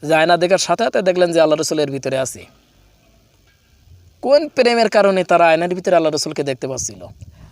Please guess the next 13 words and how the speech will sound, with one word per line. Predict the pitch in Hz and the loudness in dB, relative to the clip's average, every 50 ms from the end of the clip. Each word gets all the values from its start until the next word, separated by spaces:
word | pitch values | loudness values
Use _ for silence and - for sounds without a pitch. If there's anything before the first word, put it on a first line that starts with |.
| - | -2
আপনি | - 175 175 190 - - 208 208 208 | 2 2 2 2 2 -2 2 4 4
আর | 202 196 | 4 4
আমি | 208 214 214 190 | 4 2 0 -2
কি | 175 - 170 | -4 -4 -4
সম্ভব | - - 180 175 180 196 214 | -2 -2 -2 0 0 0 0
এটা? | 220 202 180 175 151 - - _ - - _ _ _ _ _ _ _ _ _ _ _ _ _ - | 0 -4 -4 -6 -6 -6 -16 _ -20 -20 _ _ _ _ _ _ _ _ _ _ _ _ _ 0
আপনার | - 160 160 - 190 196 196 | 0 0 2 4 4 6 6
আমার | 196 214 220 | 6 6 4
ভিতরে | 202 220 208 240 226 | 4 4 2 2 2
প্রেম | - - 247 254 269 | 2 4 2 2 2
নাই, | 277 285 294 285 | 2 4 4 6
ভালোবাসা | 262 247 262 277 285 277 - 269 277 | 6 6 6 6 4 4 6 4 4
নাই। | 269 269 240 165 | 4 4 2 0